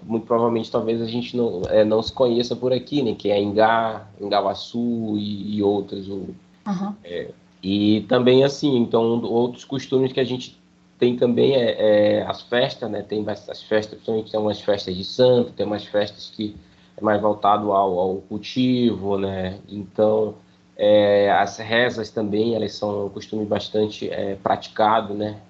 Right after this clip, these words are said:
Speaker 1: É, nas comunidades, alguns rituais.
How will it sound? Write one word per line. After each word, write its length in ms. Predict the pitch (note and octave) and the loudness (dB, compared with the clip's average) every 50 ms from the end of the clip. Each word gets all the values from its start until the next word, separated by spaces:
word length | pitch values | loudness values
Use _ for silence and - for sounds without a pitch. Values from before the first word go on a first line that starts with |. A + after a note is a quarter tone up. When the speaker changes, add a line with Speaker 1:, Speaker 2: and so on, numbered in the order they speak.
| _ - | _ -20
Speaker 1:
É, 200 | - - G2+ - | -20 -20 -14 -10
nas 180 | - G2+ G2 - | -10 -10 -10 -6
comunidades, 920 | - F#2+ G2+ G2+ G2 G2 G2 F#2 F#2 G2+ A2 A2 G#2+ G#2 G2+ G#2 - A2 | -4 -4 -2 -2 -2 -2 -2 0 2 2 2 2 2 0 0 -2 -4 -4
alguns 360 | G2+ F#2+ F#2+ G#2 F#2+ - - | -4 -2 -4 -6 -6 -6 -6
rituais. 800 | G2 G#2 G2+ - F#2 F2 F2+ G2 G#2 G#2+ G#2+ G#2+ G2+ G2+ - - | -6 -6 -6 -4 -2 -2 0 0 0 0 0 -2 -2 -4 -8 -12